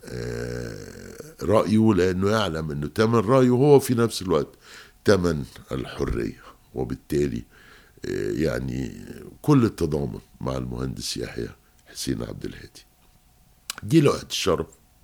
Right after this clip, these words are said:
هنتكلم بعد كده عن من يسخر من الجيش. دي نقطة أظن إنها ممكن تهم ناس كتير. اللي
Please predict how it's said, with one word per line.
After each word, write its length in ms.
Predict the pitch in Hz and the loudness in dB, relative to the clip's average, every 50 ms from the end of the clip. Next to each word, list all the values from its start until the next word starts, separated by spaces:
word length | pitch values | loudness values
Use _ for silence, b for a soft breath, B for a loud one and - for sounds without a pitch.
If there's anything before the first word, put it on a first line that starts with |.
| _ _ _ _ b b b b b b b b b b b b b b b b b b _ _ _ _ _ _ _ _ _ _ _ | _ _ _ _ b b b b b b b b b b b b b b b b b b _ _ _ _ _ _ _ _ _ _ _
هنتكلم 760 | - - - 90 92 95 92 - - 165 185 208 214 220 185 160 | -12 -6 -4 -2 -2 -2 -2 4 8 8 10 12 10 10 10 10
بعد 280 | 175 151 139 127 131 | 10 10 10 8 6
كده 640 | 131 - 160 165 160 165 165 160 151 143 - - - - | 2 4 4 4 6 8 8 8 8 6 4 0 -4 -6
عن 640 | - 90 101 120 131 139 151 151 151 147 147 127 - - | 0 2 6 6 8 8 6 6 2 0 0 -2 -2 -2
من 420 | 110 117 120 135 147 156 156 151 143 | -2 0 4 4 6 6 6 6 6
يسخر 580 | 139 139 139 147 143 - - - 120 113 107 | 6 6 6 6 4 2 0 4 4 4 4
من 220 | 101 98 101 95 98 | 4 -2 -2 -2 -2
الجيش. 540 | 82 64 65 87 85 76 65 - - - - | -4 -4 -4 -2 -2 -2 -2 -4 -8 -8 -4
دي 100 | 143 165 | -2 0
نقطة 500 | 156 160 170 127 80 - - 104 98 - B B B B B B B B B - | 0 2 2 0 0 2 0 0 0 -2 B B B B B B B B B 6
أظن 440 | - 123 110 131 180 185 180 156 139 | 6 6 10 10 10 10 10 8 6
إنها 340 | 123 107 104 113 127 127 123 | 6 6 6 4 4 4 4
ممكن 440 | 120 120 123 113 - - 110 78 - | 4 2 0 0 0 -2 -4 -4 -4
تهم 480 | - 71 78 85 90 90 90 82 78 | -6 -4 0 2 2 2 2 0 -2
ناس 360 | 73 71 76 76 71 - - | -2 -2 -2 -2 -2 -4 -8
كتير. 400 | - - - - - - - - - - - - | -10 -12 -14 -12 -10 -10 -10 -10 -12 -14 -4 -2
اللي 380 | 92 95 95 110 107 98 87 | 0 2 4 4 4 4 4